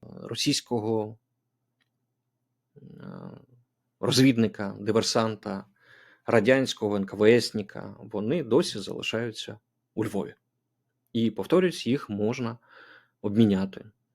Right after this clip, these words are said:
на живих українських хлопців та дівчат. На цьому будемо ставити крапку. Це був YouTube канал Чорна Лампа. Нагадую, що ми зустрічаємось на цьому каналі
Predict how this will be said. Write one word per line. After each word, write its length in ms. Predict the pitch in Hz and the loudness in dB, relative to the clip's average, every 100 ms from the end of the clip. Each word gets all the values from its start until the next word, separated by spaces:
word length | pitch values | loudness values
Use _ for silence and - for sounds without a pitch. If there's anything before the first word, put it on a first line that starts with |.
| _ _ | _ _
на 240 | - 107 98 | -6 -4 -2
живих 540 | 98 104 156 - - | -4 -4 -6 -10 -20
українських 720 | - - - 120 - - - _ _ | -18 -12 -8 -8 -10 -18 -20 _ _
хлопців 560 | - - - - - _ _ _ - | -16 -14 -14 -18 -20 _ _ _ -4
та 100 | 101 | -4
дівчат. 460 | 98 - - _ _ _ _ - - - - - | -2 -6 -12 _ _ _ _ -20 -18 -18 -14 0
На 80 | 120 | 6
цьому 220 | 202 170 | 8 8
будемо 340 | 127 127 113 | 8 6 6
ставити 380 | 98 107 101 98 | 4 -2 -4 -4
крапку. 520 | - 117 113 - 190 190 - _ _ _ _ _ _ _ | 4 4 4 0 -4 -4 -12 _ _ _ _ _ _ _
Це 420 | - - 127 123 | -6 0 2 2
був 300 | 104 104 101 - | 2 0 -2 -4
YouTube 200 | - - | -12 -12
канал 320 | - - - | -10 -10 -10
Чорна 300 | - - - | -10 -12 -10
Лампа. 420 | 98 98 104 135 | -8 -8 -6 -4
Нагадую, 560 | 139 107 107 110 135 151 | -4 -4 -2 2 2 2
що 480 | - - 107 107 107 | -4 -8 -4 -2 -2
ми 260 | 107 110 | -2 -2
зустрічаємось 840 | 156 143 - 104 135 143 127 117 - | 0 -2 -2 -4 -2 0 -2 -4 -6
на 220 | 101 104 | -6 -6
цьому 260 | 98 107 101 | -6 -8 -8
каналі 400 | - 170 160 | -4 -2 -2